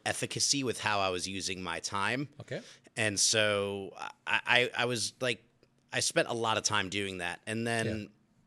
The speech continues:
Speaker 1: I had an experience, uh, in twenty eighteen, twenty eighteen, uh, going to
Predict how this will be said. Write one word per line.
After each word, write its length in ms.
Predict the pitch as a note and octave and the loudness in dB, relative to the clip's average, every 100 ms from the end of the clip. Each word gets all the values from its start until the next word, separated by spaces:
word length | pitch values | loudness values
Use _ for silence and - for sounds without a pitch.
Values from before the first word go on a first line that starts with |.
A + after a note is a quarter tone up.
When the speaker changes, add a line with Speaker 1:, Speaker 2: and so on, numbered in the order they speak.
| - A#2+ | -4 2
Speaker 1:
I 80 | |
had 220 | A#2+ F3+ D#3+ | 4 6 4
an 100 | B2+ | 2
experience, 920 | - - A#2 A2 G2+ F#2+ F2+ - - G#2 | 0 -2 2 2 2 2 2 2 0 -2
uh, 440 | G2 F#2+ F#2 F#2+ - | 0 0 0 -2 -4
in 360 | G2 F#2+ F#2 | -6 -6 -8
twenty 440 | - - A2 G#2+ F2+ | -10 -6 -4 -4 -4
eighteen, 600 | G2 F2+ - - G2+ - F2+ F2+ - - | -6 -6 -6 -6 -6 -10 -14 -18 -18 -18
twenty 240 | G#2 F#2+ - | -16 -14 -14
eighteen, 480 | G2 - B2 C3 B2+ - - - - - - _ _ - | -14 -10 -6 -6 -8 -18 -20 -20 -20 -20 -20 _ _ 0
uh, 500 | G#2+ G2+ G2 F#2+ F#2 | 4 4 4 2 2
going 320 | A#2 A2+ G#2+ | 2 2 0
to 480 | - A2 G#2 G2 | 0 -2 -4 -8